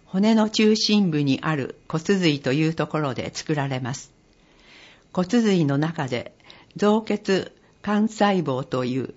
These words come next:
細胞が役割を与えられて、血液の主な成分である赤血球、白血球、血小板へと分化します。赤血球の役割は体中に酸素を運ぶことです。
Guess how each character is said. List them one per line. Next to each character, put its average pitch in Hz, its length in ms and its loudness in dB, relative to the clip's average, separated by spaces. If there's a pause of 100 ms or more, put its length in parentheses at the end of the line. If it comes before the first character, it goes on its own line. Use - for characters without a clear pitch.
細 185 280 2
胞 165 280 0
が 151 200 -6 (340)
役 165 260 -2
割 190 260 0
を 123 100 -2
与 151 300 -4
え 147 40 -4
ら 143 120 -4
れ 139 120 -6
て、 - 340 -10 (480)
血 - 260 0
液 202 300 2
の 135 160 0
主 175 180 2
な 131 140 -2
成 170 300 0
分 127 240 -4
で 127 120 -6
あ 113 120 -6
る - 180 -12 (380)
赤 - 240 0 (100)
血 208 280 0
球、 - 320 -2 (280)
白 - 180 -4 (120)
血 185 200 0
球、 - 360 -6 (280)
血 165 140 -2
小 208 320 2
板 190 220 4
へ 175 160 -2
と - 260 -6
分 156 220 -4
化 139 160 -4
し - 120 -4
ま 131 140 -4
す。 - 240 -18 (960)
赤 170 140 0 (140)
血 226 240 2
球 147 220 2
の 127 120 0
役 135 300 -2
割 143 260 -4
は 120 160 -8 (400)
体 196 420 2
中 180 220 2
に 160 260 2
酸 208 280 0
素 139 180 0
を 131 80 -4
運 143 280 -6
ぶ 139 80 -2
こ 123 120 -8
と 120 160 -6
で 110 140 -8
す。 - 120 -18